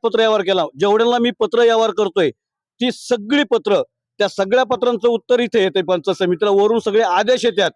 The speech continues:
बीडीओ साहेबांना की ही तुमच्या स्तरावरची कारवाई आहे, ही तुम्ही तुमच्या पद्धतीने कारवाई करून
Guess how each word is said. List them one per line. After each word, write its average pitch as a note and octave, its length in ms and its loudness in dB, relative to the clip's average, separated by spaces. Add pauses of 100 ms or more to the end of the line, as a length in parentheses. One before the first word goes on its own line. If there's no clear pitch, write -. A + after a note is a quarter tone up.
(140)
बीडीओ G3+ 200 0
साहेबांना F3 440 -2 (420)
की F3 80 -2
ही F#3+ 180 -4
तुमच्या G3+ 480 -2
स्तरावरची G3 680 -2
कारवाई F#3+ 500 0
आहे, F#3 220 2
ही G3+ 140 0
तुम्ही G3+ 340 -4
तुमच्या G3+ 240 -4
पद्धतीने G3+ 400 -4
कारवाई A#3 360 2
करून A#3+ 340 2